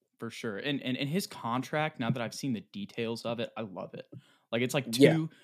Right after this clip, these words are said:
Speaker 1: it's two, like, it's only four million over the next two years. It's, like, two million each year. And then we have a double team
Speaker 2: <laughs>
Speaker 1: option for two years after. It's both two million. It's like,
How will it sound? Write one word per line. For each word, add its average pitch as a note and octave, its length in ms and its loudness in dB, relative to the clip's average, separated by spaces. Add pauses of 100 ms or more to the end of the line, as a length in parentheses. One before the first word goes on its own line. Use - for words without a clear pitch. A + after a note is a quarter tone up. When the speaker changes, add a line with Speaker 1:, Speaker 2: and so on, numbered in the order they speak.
(100)
Speaker 1:
it's C#3 300 2
two, F#3 420 2
like, B2 280 -2
it's C3+ 140 -4
only F3 180 2
four E3 300 2
million G#2+ 540 0
over A#2+ 180 0
the A2+ 100 0
next A#2+ 280 0
two C#3 100 2
years. G2+ 280 0
It's, - 120 -10
like, G#2 100 -8
two D#3 200 0
million G#2+ 320 2
each G#2+ 200 -4
year. F#2+ 260 -4 (280)
And B2+ 140 6
then B2+ 100 8
we B2+ 80 6
have B2 160 4
a A2+ 60 -2
double C3 320 4
team B2+ 300 4
Speaker 2:
<laughs> - 20 4
Speaker 1:
option G2+ 500 -4 (260)
for A#2+ 100 -4
two - 200 2
years A#2+ 240 4
after. A2 320 2
It's G2 120 -4
both A#2 260 2
two - 160 -6
million. F2+ 340 -4
It's - 160 -6
like, G2+ 160 2